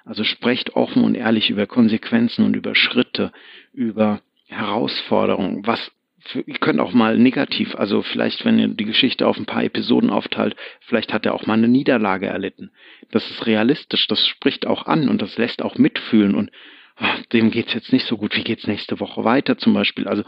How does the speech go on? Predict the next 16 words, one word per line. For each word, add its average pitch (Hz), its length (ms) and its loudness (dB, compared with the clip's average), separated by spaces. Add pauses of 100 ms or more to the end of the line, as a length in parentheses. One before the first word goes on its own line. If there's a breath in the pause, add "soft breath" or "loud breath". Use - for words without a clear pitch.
(560 loud breath)
nehmt 143 300 4
die 202 60 -10
da 151 140 4
wirklich - 400 -2
ein 147 140 0
bisschen 151 320 2
mit 127 200 2
rein 123 220 2
und 110 180 0 (680)
achtet - 380 -4
auf - 160 0
eure 110 240 0
Zielgruppe. - 560 -2
Ist - 120 -10
ganz 110 300 -2
wichtig, 123 520 0